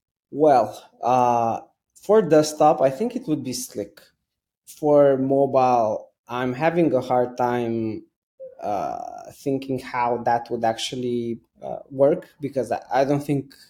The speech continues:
an overlay works particularly well on mobile. So it would, even if we treat it as an overlay, look like this. Uh,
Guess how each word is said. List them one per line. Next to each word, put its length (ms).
an 280
overlay 760
works 400
particularly 800
well 240
on 160
mobile. 360
So 420
it 340
would, 400
even 280
if 160
we 80
treat 220
it 120
as 140
an 120
overlay, 560
look 180
like 200
this. 340
Uh, 360